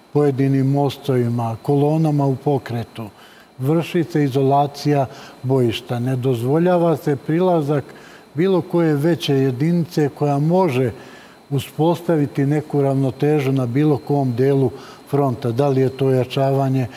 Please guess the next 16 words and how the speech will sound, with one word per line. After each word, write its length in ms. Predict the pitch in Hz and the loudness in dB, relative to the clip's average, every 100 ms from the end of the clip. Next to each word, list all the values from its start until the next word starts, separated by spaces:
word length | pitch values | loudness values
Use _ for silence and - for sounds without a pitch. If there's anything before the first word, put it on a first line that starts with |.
| - - - | -16 -6 0
odbrane 600 | 165 123 131 123 123 127 | 0 2 0 0 0 0
na 160 | 135 | -2
većoj 600 | 127 156 147 - 135 123 - - - 123 | 0 0 0 0 0 0 -4 -14 -16 -4
dužini 500 | 135 110 160 180 151 | -4 -2 0 0 0
fronta, 480 | 143 156 139 135 | -2 -2 -2 -4
znači 340 | 123 156 - 160 | -4 -4 -4 -4
prođu 440 | - 202 170 151 | 0 0 2 0
tu 180 | - 160 | 0 0
neke 380 | 156 143 139 120 - - - - | 0 -2 -2 -4 -6 -20 -12 -2
manje 340 | 160 156 143 | 0 2 0
taktičke 560 | - 151 - 131 - 139 | 0 -4 -4 -10 -4 -2
jedinice. 460 | 127 131 117 - 95 - - - - _ _ - | 0 -2 -4 -8 -16 -20 -20 -20 -20 _ _ -4
Sve 220 | 170 208 | 0 0
to 220 | - 190 | 0 0
ide 500 | 165 196 170 160 135 - - - - - - - - | 2 0 0 0 0 -6 -20 -20 -20 -20 -20 -16 -2
u 200 | 165 | 0